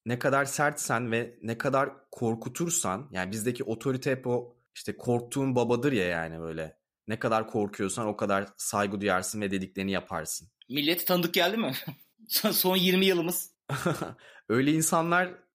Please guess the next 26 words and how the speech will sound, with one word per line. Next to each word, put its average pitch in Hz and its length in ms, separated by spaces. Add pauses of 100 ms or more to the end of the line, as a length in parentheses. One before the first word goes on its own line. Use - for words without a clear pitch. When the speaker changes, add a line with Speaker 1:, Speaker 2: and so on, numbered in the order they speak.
Speaker 1:
ister 110 300
istemez 98 520
yükseliyor 87 520
bu 98 60
tarz 92 240
sistemlerin 92 720
içinde. 127 520 (240)
Hatta 151 380
ben 151 140
şey 147 260
diye 151 140
bir 139 60
kitap - 260
okumuştum. 87 460
O - 20
çok 113 220
enteresan, 85 580
tavsiye 95 380
ederim. 87 260 (280)
Ee, 87 320
Olağan 131 460
Psikopatlar 131 760
diye 131 100
bir 131 80
kitap - 360
var. 73 180